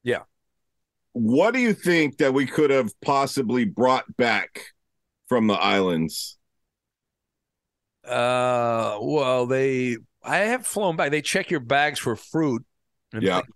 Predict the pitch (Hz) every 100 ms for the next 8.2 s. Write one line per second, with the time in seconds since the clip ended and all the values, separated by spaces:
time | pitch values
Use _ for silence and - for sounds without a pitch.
0 | - 113 - 113 107 104 110 110 - 104
1 | 110 107 107 - 110 107 104 107 101 101
2 | 95 - - 110 104 - 104 120 123 117
3 | 101 101 87 101 98 101 - 92 87 92
4 | 90 95 92 - 107 87 98 101 98 87
5 | 82 98 90 90 90 - _ 82 85 92
6 | 92 90 87 85 85 78 _ _ _ _
7 | _ _ - 107 113 98 110 113 104 101
8 | 92